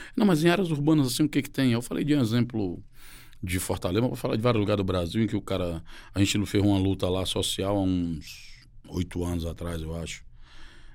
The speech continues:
E era, iam privatizar um espaço que o I N S S pegou de uma dívida de um clube chamado América. E nessa área se constituiu uma favela que tem mais de cinquenta anos ao redor desse espaço. E o que que a favela fez? Construiu a favela ao redor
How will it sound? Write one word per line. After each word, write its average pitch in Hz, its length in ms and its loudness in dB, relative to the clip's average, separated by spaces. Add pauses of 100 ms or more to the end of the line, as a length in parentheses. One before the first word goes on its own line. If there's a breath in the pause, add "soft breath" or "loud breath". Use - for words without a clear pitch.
(120)
E 95 420 6
era, 98 280 2
iam 104 200 8
privatizar 104 520 4
um 110 60 6
espaço 123 640 -2
que 98 480 2
o 92 100 0
I 98 60 2
N 101 140 4
S 104 200 0
S 101 260 0
pegou 101 380 0
de 107 60 0
uma 107 100 4
dívida 107 340 2
de 104 100 4
um 117 60 4
clube 104 320 -2
chamado 104 360 -4
América. 92 440 -4 (540 loud breath)
E 107 100 2
nessa 110 300 4
área 117 180 4
se - 140 -2
constituiu 113 440 0
uma 120 120 4
favela 120 380 0
que 127 80 -10
tem 120 100 2
mais 131 160 4
de 131 60 -6
cinquenta 139 440 0
anos 113 360 2
ao 104 80 2
redor 104 380 0
desse 113 260 -2
espaço. - 500 -6 (600 loud breath)
E - 40 -10
o - 20 -8
que 143 100 4
que 143 80 2
a 143 40 0
favela 131 340 4
fez? 95 240 0
Construiu - 320 0
a - 20 6
favela 101 320 2
ao 104 60 4
redor 131 420 6